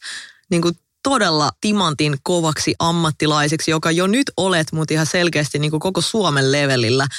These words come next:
koska sulla on semmonen positio tällä hetkellä, mitä kauhean monessa paikassa ei Suomessa oikeasti oo.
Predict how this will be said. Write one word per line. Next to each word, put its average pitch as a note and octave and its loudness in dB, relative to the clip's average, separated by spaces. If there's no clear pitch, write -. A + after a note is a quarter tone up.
koska D#3+ -2
sulla G#3+ 0
on F3+ 0
semmonen F#3 0
positio D#3 0
tällä C#3+ 0
hetkellä, C#3 0
mitä D3 0
kauhean E3 2
monessa C3+ 0
paikassa C3+ 0
ei C3+ 2
Suomessa F#3 0
oikeasti G#3 0
oo. D#3+ 0